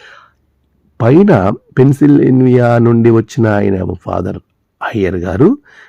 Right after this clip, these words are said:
జర్మనీ వారు సినడ్ నుండి వచ్చిన వారు ఫాదర్ వ్యాలెట్ గారు. వీరిద్దరూ లూథరన్ మిషనరీసే గనక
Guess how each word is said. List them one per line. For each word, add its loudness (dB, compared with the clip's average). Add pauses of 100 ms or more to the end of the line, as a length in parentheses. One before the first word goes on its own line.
(140)
జర్మనీ 0
వారు 2
సినడ్ 0
నుండి 2
వచ్చిన -4
వారు -4
ఫాదర్ -4
వ్యాలెట్ -8
గారు. -16 (640)
వీరిద్దరూ 2
లూథరన్ 2
మిషనరీసే -2
గనక -6